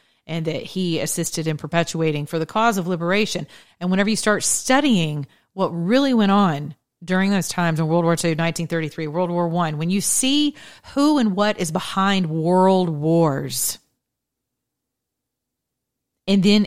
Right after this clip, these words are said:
and you think about how low, what a, lo-, what low-hanging fruit partisanship is, and how we've allowed partisanship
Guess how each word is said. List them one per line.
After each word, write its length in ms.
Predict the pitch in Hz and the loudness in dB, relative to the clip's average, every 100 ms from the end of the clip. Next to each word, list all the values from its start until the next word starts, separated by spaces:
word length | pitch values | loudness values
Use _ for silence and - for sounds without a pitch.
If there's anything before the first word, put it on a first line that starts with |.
| - | 0
and 200 | 196 185 | -2 0
you 100 | 190 | 0
think 240 | - 233 | 0 0
about 200 | 240 190 | 2 0
how 160 | 151 170 | 0 -2
low, 540 | 160 156 165 175 160 | -2 0 2 2 2
what 200 | 151 165 | 0 0
a, 100 | 156 | -2
lo-, 220 | 143 160 143 | -2 -2 0
what 180 | 156 | -4
low-hanging 760 | 156 160 175 185 151 185 175 156 | -4 0 2 2 0 -2 0 -2
fruit 420 | - - 175 151 | -6 -4 -4 -4
partisanship 640 | - 165 160 143 - 143 139 | -4 -4 -4 -4 -6 -8 -8
is, 400 | 123 110 - - _ _ _ _ _ | -8 -6 -6 -8 _ _ _ _ _
and 140 | 165 160 | -2 2
how 160 | 175 | 2
we've 200 | 175 170 - | 2 0 0
allowed 540 | 175 156 180 208 180 | -2 0 2 2 0
partisanship 840 | - 196 196 175 147 143 - 196 | -2 0 0 0 -4 -4 -6 -8